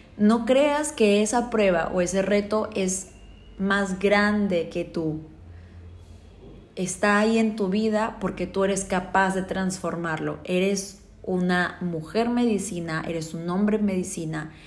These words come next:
eres una, eh, guerrera, en el, en el buen sentido de la palabra, no de que estás de guerra en guerra, no, sino como esas, eh, personas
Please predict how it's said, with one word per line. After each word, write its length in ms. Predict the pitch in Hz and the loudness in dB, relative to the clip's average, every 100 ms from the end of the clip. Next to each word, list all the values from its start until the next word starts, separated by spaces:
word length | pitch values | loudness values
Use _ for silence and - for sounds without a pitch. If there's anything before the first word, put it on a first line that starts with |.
| - - - | -20 -20 -6
eres 320 | 175 170 165 | -2 -2 -4
una, 480 | 175 170 165 165 160 | -6 -6 -4 -6 -6
eh, 520 | 202 180 165 160 165 - | -4 -2 -2 -4 -6 -6
guerrera, 800 | 175 165 170 190 190 175 180 196 | -2 -2 2 4 4 2 0 0
en 140 | 185 | 0
el, 120 | 180 | 0
en 140 | 185 180 | 0 0
el 80 | 180 | 2
buen 240 | 190 214 | 2 2
sentido 340 | 220 214 190 185 | 2 0 2 2
de 60 | |
la 160 | 175 165 | 2 0
palabra, 420 | 156 156 156 175 | -2 0 2 2
no 220 | 190 185 | 2 2
de 100 | 190 | 2
que 80 | 190 | -2
estás 220 | - 175 | -2 -2
de 100 | 175 | 0
guerra 220 | 165 165 | -2 -2
en 100 | 165 | -4
guerra, 260 | 156 160 170 | -4 -4 -4
no, 300 | 165 156 - - - - - - | -6 -8 -8 -16 -20 -20 -20 -10
sino 340 | - 190 185 | 0 4 4
como 600 | 190 208 208 202 190 180 - | 4 2 2 2 2 0 -2
esas, 680 | 185 185 196 196 190 185 - | -2 0 0 0 0 -2 -6
eh, 560 | 202 208 185 170 170 185 - - - - - - - | -4 -2 -2 -2 -4 -12 -14 -20 -18 -18 -18 -20 -2
personas 800 | - 185 185 196 196 214 240 - | 4 4 4 2 4 2 0 -8